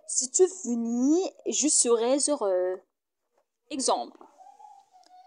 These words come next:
النصب والجزم. النصب لا يكون الفعل منصوبا إلا بعد الأدوات الناصبة، لذا لا نجده إلا بعد الجملة الدالة على الإرادة أو الرغبة.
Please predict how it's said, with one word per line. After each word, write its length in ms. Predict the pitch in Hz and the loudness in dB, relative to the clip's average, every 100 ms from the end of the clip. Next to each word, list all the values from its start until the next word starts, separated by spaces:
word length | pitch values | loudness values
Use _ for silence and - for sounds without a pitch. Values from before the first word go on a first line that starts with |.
| _ _ _ _ - - _ 269 | _ _ _ _ -20 -20 _ 2
النصب 440 | 285 392 392 247 | 4 2 2 2
والجزم. 380 | 294 262 - 302 | 2 2 0 0
النصب 380 | 277 311 - 240 | 2 2 2 2
لا 120 | 311 | 2
يكون 360 | 311 302 311 - | 2 2 0 2
الفعل 340 | 254 302 277 | 0 2 2
منصوبا 320 | 262 330 277 | 0 2 2
إلا 260 | 247 294 254 | 2 2 4
بعد 200 | 240 240 | 4 4
الأدوات 440 | 208 233 254 - | 2 4 4 2
الناصبة، 440 | 285 330 359 240 240 | 2 2 2 0 0
لذا 260 | 269 254 | 2 2
لا 260 | 247 294 392 | 6 6 6
نجده 440 | 381 294 330 302 | 4 2 2 2
إلا 180 | 277 262 | 4 4
بعد 180 | 247 240 | 4 2
الجملة 300 | 233 294 247 | 2 2 2
الدالة 340 | - 254 254 | 4 4 4
على 180 | 240 220 | 4 4
الإرادة 260 | 240 240 226 | 4 4 6
أو 100 | 254 | 4
الرغبة. 380 | 220 180 160 | 4 0 -4